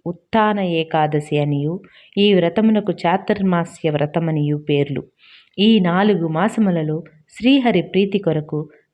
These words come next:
స్నాన, దాన, జప, తపాది సత్కార్యాలు చేసినచో పూర్ణ ఫలము కలుగును. ఈ సంగతి శ్రీ మహావిష్ణువు వలన తెలుసుకొంటిని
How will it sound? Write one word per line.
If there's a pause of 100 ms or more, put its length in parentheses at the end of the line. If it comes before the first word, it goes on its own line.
స్నాన,
దాన,
జప,
తపాది
సత్కార్యాలు
చేసినచో (440)
పూర్ణ
ఫలము
కలుగును. (460)
ఈ
సంగతి (140)
శ్రీ
మహావిష్ణువు
వలన
తెలుసుకొంటిని